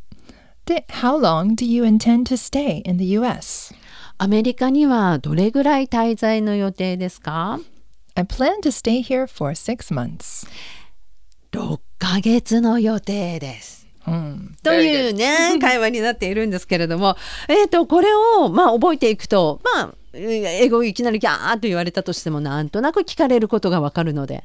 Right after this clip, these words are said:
Speaker 1: はい。そう。
Speaker 2: 安心かな。
Speaker 1: そう。で、
Speaker 2: うん。
Speaker 1: いつも通りで、これがlong form Englishっていうが、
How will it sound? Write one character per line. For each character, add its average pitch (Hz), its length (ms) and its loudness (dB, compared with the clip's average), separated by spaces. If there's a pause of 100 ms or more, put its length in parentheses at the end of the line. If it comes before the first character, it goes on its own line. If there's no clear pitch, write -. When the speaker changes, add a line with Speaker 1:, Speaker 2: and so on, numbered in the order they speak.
(120)
Speaker 1:
は 247 120 -4
い。 - 80 -4 (300)
そ - 100 -6
う。 175 40 -2
Speaker 2:
安 156 60 -6
心 156 180 -8
か 151 100 -8
な。 175 220 -10 (380)
Speaker 1:
そ - 180 -12
う。 - 60 -14 (240)
で、 302 100 0
Speaker 2:
う - 20 2
ん。 294 60 -4
Speaker 1:
い 320 80 -4
つ - 120 -6
も 403 100 -4
通 440 160 0
り 453 120 0 (140)
で、 392 60 -6
こ - 180 -2
れ 415 100 -2
が 403 260 -2
long 214 420 0
form 220 340 0
English 175 340 -2
っ - 40 -6
て 160 120 -2
い 151 140 -2
う 147 60 -6
が、 165 400 2